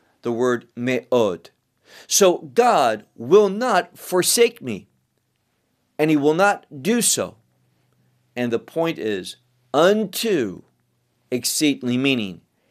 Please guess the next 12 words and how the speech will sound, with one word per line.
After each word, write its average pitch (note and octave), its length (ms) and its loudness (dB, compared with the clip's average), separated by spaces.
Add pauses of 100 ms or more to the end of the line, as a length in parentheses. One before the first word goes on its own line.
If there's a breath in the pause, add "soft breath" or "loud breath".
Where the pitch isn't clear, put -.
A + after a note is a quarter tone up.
(120)
he D3+ 360 -2
will D#3+ 460 2
not D3 400 0
abandon D3+ 540 0
me, C3+ 120 -2
and C#3 80 -4
he F#3+ 180 0
is F3 120 2
going F3+ 220 -2
to E3 60 -6
be D#3+ 280 0
exceedingly B2+ 840 -4